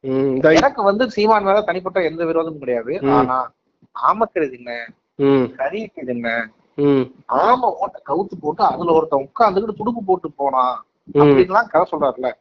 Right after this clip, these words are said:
Speaker 1: ம்.
Speaker 2: அது வந்து எனக்கு தனிப்பட்ட முறையில ரொம்ப கேவலமா தோணுது. ஏன்னா தலைவரை பத்தி
Speaker 1: ம்.
Speaker 2: இதை விட பெருசா கேவலப்படுத்தின மாதிரி தெரியாது. ஏன்னா இவரை கூப்பிட்டு போய் இவருக்கு என்னமோ துப்பாக்கி சூட கத்து கொடுத்த மாதிரி எல்லாம் பேசுறது. ஆனா இவர் சொன்ன கதைகள்ல கிரெடிபிலிட்டி அப்பதான் எனக்கு அடிபட ஆரம்பிச்சு. ஏன்னா
Speaker 1: ம்.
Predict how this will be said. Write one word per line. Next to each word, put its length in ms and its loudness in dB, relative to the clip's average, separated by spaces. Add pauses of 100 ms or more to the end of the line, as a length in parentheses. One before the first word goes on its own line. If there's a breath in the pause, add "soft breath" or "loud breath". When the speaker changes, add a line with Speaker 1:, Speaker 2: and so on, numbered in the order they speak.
(180)
Speaker 1:
ம். 280 2
Speaker 2:
அது 220 -2
வந்து 320 -4
எனக்கு 300 -6
தனிப்பட்ட 360 0
முறையில 300 -2
ரொம்ப 240 -4
கேவலமா 420 0
தோணுது. 180 -12
ஏன்னா 340 -4 (280)
தலைவரை 440 0
பத்தி 720 -6 (240)
Speaker 1:
ம். 380 -2
Speaker 2:
இதை 320 -2
விட 200 4
பெருசா 300 2 (100)
கேவலப்படுத்தின 460 0
மாதிரி 160 -8
தெரியாது. 260 -2
ஏன்னா 200 0
இவரை 280 2
கூப்பிட்டு 340 -6
போய் 180 2
இவருக்கு 340 2
என்னமோ 400 2
துப்பாக்கி 320 -2
சூட 120 -2
கத்து 260 -6
கொடுத்த 280 -10
மாதிரி 220 0
எல்லாம் 180 2
பேசுறது. 560 -2 (200)
ஆனா 200 -8
இவர் 260 -2
சொன்ன 220 -6
கதைகள்ல 600 0
கிரெடிபிலிட்டி 440 2
அப்பதான் 220 0
எனக்கு 180 0
அடிபட 300 0
ஆரம்பிச்சு. 400 -10
ஏன்னா 300 0
Speaker 1:
ம். 160 -18